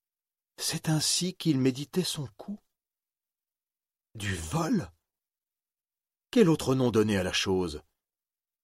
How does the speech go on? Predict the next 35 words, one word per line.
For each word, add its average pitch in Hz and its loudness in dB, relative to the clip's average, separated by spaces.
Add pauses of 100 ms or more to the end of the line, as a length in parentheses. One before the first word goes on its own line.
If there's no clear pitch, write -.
(120)
même 120 2
s'il 92 -4
s'agit 104 -2
d'une 101 -4
indélicatesse 95 -2
domestique ? 87 -6 (1600)
Lorsque 139 4
le 135 0
drapier 139 2
fut - -6
en 92 -2
état 104 0
de 90 -2
réfléchir, 147 0 (680)
il 147 4
arrêta 165 4
son 143 -2
plan 170 2
de 131 2
conduite 87 -6 (500)
et 123 4
s'en 123 0
fut - -2
ameuter 113 4
amis 117 0
et 117 6
voisins 95 0
pour - -4
fouiller 139 4
les 113 0
alentours 104 0
et 151 4
retrouver 123 0
le 82 -4
coupable. 60 -12